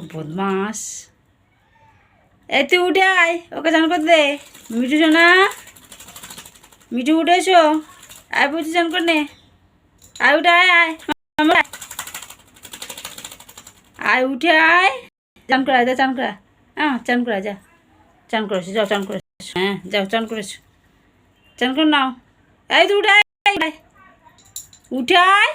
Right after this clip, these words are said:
ওই দেখো, কিরম হিংসুটি। হ্যাঁ, তুই চান করে নে, যা। হ্যাঁ, শুকিয়ে নে, হ্যাঁ। আয়। বাবা, সেই যে লাইটে ঢুকে গেছে।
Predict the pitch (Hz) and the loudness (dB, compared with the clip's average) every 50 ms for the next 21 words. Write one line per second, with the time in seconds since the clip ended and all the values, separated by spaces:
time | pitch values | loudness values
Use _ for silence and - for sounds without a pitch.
0 | - - - 208 240 196 220 196 180 - 202 208 220 226 - _ _ - 240 220 | -8 -6 -2 -2 -2 0 0 -2 -2 -2 -8 -10 -10 -12 -16 _ _ -6 -4 -4
1 | 233 220 190 202 208 196 - - 202 190 - 175 170 151 _ _ _ _ _ _ | -4 -4 -6 -6 -8 -10 -12 -14 -14 -14 -12 -14 -14 -14 _ _ _ _ _ _
2 | _ _ - - 190 202 208 196 196 196 _ _ _ - 240 277 269 277 277 302 | _ _ -6 -2 0 0 0 -2 -4 -8 _ _ _ -6 -2 -2 -2 0 0 0
3 | 285 277 285 277 254 247 240 240 - - - - - - - - - - - - | 0 2 2 2 2 0 -2 -8 -16 -20 -20 -20 -20 -20 -20 -20 -20 -20 -20 -20
4 | - - - _ _ _ - _ _ _ _ _ _ _ _ _ _ _ _ _ | -20 -20 -20 _ _ _ -20 _ _ _ _ _ _ _ _ _ _ _ _ _
5 | _ _ _ _ _ _ _ _ _ _ _ _ _ 180 190 196 202 196 - 277 | _ _ _ _ _ _ _ _ _ _ _ _ _ -6 -2 -2 -2 -2 -2 -6
6 | 247 302 320 285 262 226 214 220 226 233 226 220 220 - - _ - - - _ | 0 2 2 2 2 0 0 -2 -2 -2 -4 -4 -8 -10 -18 _ -20 -20 -20 _
7 | _ _ _ _ _ _ _ _ _ _ _ _ _ _ _ _ _ _ _ _ | _ _ _ _ _ _ _ _ _ _ _ _ _ _ _ _ _ _ _ _
8 | _ _ _ _ _ _ _ _ 302 311 _ _ _ _ _ _ _ _ - - | _ _ _ _ _ _ _ _ -20 -20 _ _ _ _ _ _ _ _ -6 0
9 | 240 247 247 247 240 - _ _ _ _ _ _ _ _ _ - 220 208 175 170 | 2 2 2 0 -2 -10 _ _ _ _ _ _ _ _ _ -10 -6 -6 -6 -6
10 | 175 175 175 175 - - - 180 180 170 175 175 170 175 _ _ _ _ _ _ | -8 -12 -12 -14 -18 -18 -14 -12 -12 -10 -10 -10 -12 -14 _ _ _ _ _ _
11 | _ - _ - - - 190 180 185 175 175 160 - 170 165 175 175 175 165 - | _ -20 _ -20 -12 -4 -2 -2 -2 -2 -6 -10 -12 -10 -10 -10 -10 -10 -10 -12
12 | - - | -12 -18